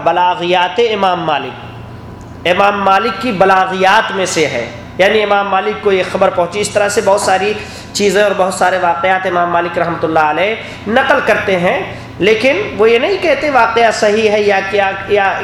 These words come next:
کیا ہے، اس پر وہ بحث نہیں کر، امام مالک رحمۃ اللہ علیہ کچھ نہیں، بس انہیں یہ خبر پہنچی تو انہوں نے لکھ دیا۔ اسی لیے معطا امام مالک جو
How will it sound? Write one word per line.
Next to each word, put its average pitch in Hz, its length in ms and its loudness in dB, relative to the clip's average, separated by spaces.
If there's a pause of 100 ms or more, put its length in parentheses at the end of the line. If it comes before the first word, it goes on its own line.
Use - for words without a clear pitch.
کیا 190 220 4
ہے، 185 200 0 (380)
اس - 200 -2
پر 285 80 6
وہ 262 140 4
بحث 214 320 0
نہیں 220 160 4
کر، 208 140 -2
امام 202 240 2
مالک 190 260 0
رحمۃ 185 180 0
اللہ 180 140 2
علیہ 175 220 2
کچھ - 140 -6
نہیں، 220 100 2
بس 269 180 2
انہیں 254 200 2
یہ 240 140 2
خبر 226 260 2
پہنچی 220 320 -2
تو 240 100 2
انہوں 208 160 0
نے 247 200 0 (360)
لکھ 214 160 2
دیا۔ 165 180 0 (200)
اسی 226 260 0
لیے 247 300 0 (1300)
معطا 170 480 2
امام 196 340 2
مالک 160 380 0
جو 151 60 2